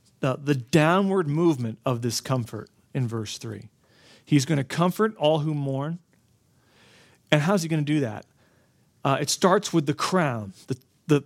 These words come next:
above the head. That's what a garland is. A garland is like a crown that you would wear on your head. It starts with a crown, uh, instead of ashes. And then it moves down to the head, right? You anoint the head with oil.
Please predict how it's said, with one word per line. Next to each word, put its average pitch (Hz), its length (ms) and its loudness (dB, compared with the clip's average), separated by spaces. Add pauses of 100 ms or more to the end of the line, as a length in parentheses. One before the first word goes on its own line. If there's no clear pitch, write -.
(120)
above 160 380 2
the 165 100 0
head. 135 300 -2 (720)
That's 131 180 4
what 160 100 2
a 147 60 2
garland 147 460 2
is. 151 180 -2
A 123 60 -8
garland 143 320 -2
is 127 100 -8
like 135 140 -4
a 120 60 -12
crown 147 420 -4
that 147 80 -10
you 135 100 -10
would 127 80 -6
wear 139 180 -8
on 131 120 -6
your 117 100 -8
head. 147 320 -6 (720)
It 135 80 2
starts 165 340 2
with 180 120 2
a 165 40 0
crown, 117 580 -4 (1000)
uh, - 80 -4 (160)
instead 147 360 0
of 131 120 -2
ashes. 123 520 -6 (300)
And 147 140 4
then 165 120 6
it 170 80 0
moves 160 360 2
down 147 320 2
to - 120 -2
the 143 120 0
head, 123 420 0
right? 131 200 -2
You 131 140 -6
anoint 147 340 -2
the 151 60 -2
head 143 300 0
with 135 160 -2
oil. 131 480 -4